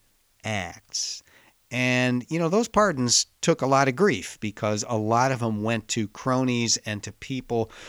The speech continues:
who, uh, had done things for President Trump. Paul Manafort, Michael Flynn, Elliot Broidy, the fundraiser, you name it. But Chris Young is not connected to President Trump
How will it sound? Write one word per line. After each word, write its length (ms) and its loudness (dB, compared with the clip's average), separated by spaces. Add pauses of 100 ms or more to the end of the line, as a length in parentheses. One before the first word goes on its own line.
(260)
who, 560 4
uh, 480 -4
had 280 -6
done 260 6
things 400 0
for 140 -6
President 480 -2
Trump. 400 0 (120)
Paul 400 0
Manafort, 680 4 (140)
Michael 760 2
Flynn, 800 2 (460)
Elliot 460 -4
Broidy, 580 4
the 140 -4
fundraiser, 920 0
you 200 -4
name 340 4
it. 160 0 (480)
But 220 -6 (160)
Chris 320 -2
Young 280 0
is 160 -2
not 340 -6
connected 600 -4
to 80 -10
President 560 -4
Trump 400 -6